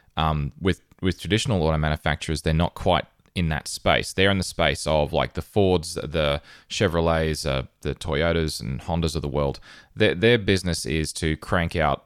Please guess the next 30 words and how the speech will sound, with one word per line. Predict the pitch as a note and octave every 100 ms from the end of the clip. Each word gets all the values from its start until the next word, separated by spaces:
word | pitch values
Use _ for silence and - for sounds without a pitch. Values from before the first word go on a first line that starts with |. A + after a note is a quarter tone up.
| -
more | F2+ E2+ D#2+
of | D2+
the | D2+
same, | - D#2 B1 A#1+
keep | G#2 F2+
it | -
consistent, | - - D#2+ - C#2+
keep | - F2
it | -
reliable. | D2 C#2+ C#2+ C#2+ D2+ D2 D2 - - - - - - -
Um, | D#2 D2 D2 D2 - - -
well, | E2+ C#2 -
depending | - - E2
on | C#2+
your | D2
manufacturer. | C2 - D2 - C#2 C2 -
<laughs> | F2+ - -
I, | -
I'm | - F2+
pretty | - F#2
sure | F2
most | D2+ D2+
of | -
them | C#2
see | C#2+ D2+
it | C2+
that | C#2
way. | - C#2+ - - - - -
And, | - E2 D#2+ D#2+ E2+
um, | D#2+ C#2+ D2